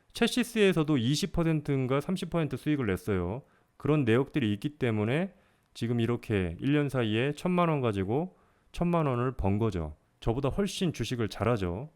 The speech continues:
제 여자친구는 주식을 잘합니다. 욕심이 없어서 그런가 그냥 빨간색 보이면은 익절을 적절하게 하다 보니까 그렇게 되는 것 같아요.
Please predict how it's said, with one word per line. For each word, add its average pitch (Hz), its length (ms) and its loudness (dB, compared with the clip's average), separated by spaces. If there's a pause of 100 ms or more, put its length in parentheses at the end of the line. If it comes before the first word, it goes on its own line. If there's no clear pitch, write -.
(220)
제 107 120 -6
여자친구는 107 800 -4 (180)
주식을 117 320 -8
잘합니다. 98 640 -2 (280)
욕심이 185 440 4
없어서 131 360 0
그런가 95 640 -2 (240)
그냥 101 220 -6
빨간색 190 500 0
보이면은 120 760 0
익절을 123 440 -2
적절하게 113 480 0
하다 139 220 0
보니까 117 560 -2 (420)
그렇게 110 420 -4
되는 107 240 -2
것 101 120 -4
같아요. 90 640 -6